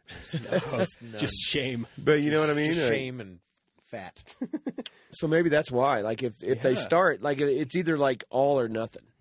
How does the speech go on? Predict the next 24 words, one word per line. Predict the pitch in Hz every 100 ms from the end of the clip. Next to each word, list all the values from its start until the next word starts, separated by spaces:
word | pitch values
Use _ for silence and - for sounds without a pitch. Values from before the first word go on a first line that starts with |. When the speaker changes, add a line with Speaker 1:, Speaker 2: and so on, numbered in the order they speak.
| -
Speaker 1:
Yeah. | 107 147 92 - _ _ _ _
Speaker 3:
You | - 127
know, | 120
I | 113
feel | 117 117
like, | 113 107
w-, | 110
Speaker 2:
Mm-hmm. | 127 143
Speaker 3:
'cause, | 131
I | 131
mean, | 131
they're | 131 156
so, | - 143 120
like | 98 120
you | 113
said, | - 160 131 92
they're | 90
crowded, | - 120 120 139 120
they're | 98
hungry. | 113 135 131 139 123 _ -
Speaker 1:
Yeah. | 120 117
Speaker 3:
Like, | 113 90 - _ _ _ _ -
feedlots | 160 139 131 127 123
would | 117